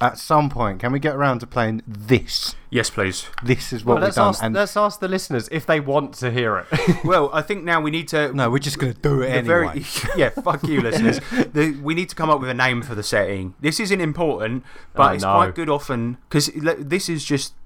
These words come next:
Speaker 2: the way we're doing it here, this is just how you do it at your table game, right? It doesn't need a flashy name like an A P does, but I do like to have a flashy name. Um, so,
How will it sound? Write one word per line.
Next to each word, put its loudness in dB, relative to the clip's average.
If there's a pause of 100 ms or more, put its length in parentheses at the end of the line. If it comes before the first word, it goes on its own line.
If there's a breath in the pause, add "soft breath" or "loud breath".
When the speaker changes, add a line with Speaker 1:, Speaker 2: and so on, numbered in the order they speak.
(100)
Speaker 2:
the -12
way 4
we're 0
doing -2
it -10
here, 0
this 0
is -4
just -2
how 2
you -4
do 0
it 0
at -4
your -4
table 0
game, -2
right? 0 (240 loud breath)
It -4
doesn't 2
need 0
a -4
flashy -2
name 0
like -6
an -2
A 2
P -2
does, -6
but -2
I -4
do -2
like 0
to -4
have 0
a -10
flashy -2
name. -4 (600 loud breath)
Um, -2
so, 0